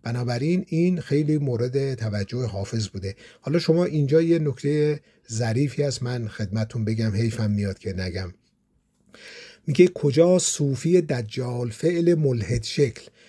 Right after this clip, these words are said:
یعنی تیمور چون از دست یکی از صوفیان بزرگ یک، اه، به اصطلاح جبه صوفیانه گرفته بود، بنابراین، اه، تیمور هم مثلاً صوفی شده بود، در صورتی که ایشون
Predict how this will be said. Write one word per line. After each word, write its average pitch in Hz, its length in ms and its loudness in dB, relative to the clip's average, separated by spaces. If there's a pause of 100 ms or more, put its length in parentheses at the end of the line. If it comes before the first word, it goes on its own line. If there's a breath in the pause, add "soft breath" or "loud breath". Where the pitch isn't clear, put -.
(220 soft breath)
یعنی 135 480 0 (300)
تیمور 143 560 4
چون 160 220 0
از 120 260 -4
دست 143 280 -2
یکی 147 400 0
از 131 100 -2
صوفیان 123 640 -2
بزرگ 110 540 4 (480 soft breath)
یک، 131 320 -6 (220)
اه، 87 480 -8 (680)
به 120 60 -10
اصطلاح 120 360 0
جبه 135 960 4 (300 soft breath)
صوفیانه 120 680 -4
گرفته 113 420 -2
بود، 160 420 0 (360 soft breath)
بنابراین، 131 720 0
اه، 113 180 -4
تیمور 139 560 4
هم 180 260 2
مثلاً 139 540 -2
صوفی 147 440 2
شده 101 240 -6
بود، 85 280 -12
در 107 120 -6
صورتی 127 400 -8
که 135 380 -4
ایشون 135 460 -4